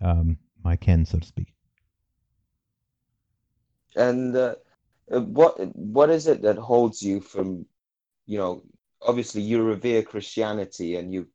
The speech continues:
Speaker 2: speak very highly of it. What is it that stops you from allowing yourself to call yourself a Christian? 'Cause for me, it's very, it's, you know, it's very simple. It's, I, I,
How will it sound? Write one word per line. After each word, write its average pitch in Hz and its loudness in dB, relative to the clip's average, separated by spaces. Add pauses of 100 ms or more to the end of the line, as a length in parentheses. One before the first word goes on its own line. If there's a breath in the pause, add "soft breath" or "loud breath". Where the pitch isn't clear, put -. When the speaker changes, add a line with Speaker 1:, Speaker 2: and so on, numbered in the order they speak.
(160)
Speaker 2:
speak - -12
very 98 2
highly 98 -4
of 80 -6
it. - -14 (320)
What 113 0
is 110 -2
it 101 -4
that 98 -8
stops - -2
you 95 -6
from 92 -10 (420)
allowing 98 -2
yourself 92 -8
to - -18
call 92 -6
yourself 87 -12
a 78 -14
Christian? - -14 (320)
'Cause 117 -4
for 127 -2
me, 143 2
it's 120 0
very, 107 4
it's, - -12
you 113 -2
know, 92 -2
it's 90 -8
very 101 -2
simple. 90 -8
It's, - -14
I, 98 -2
I, 98 -2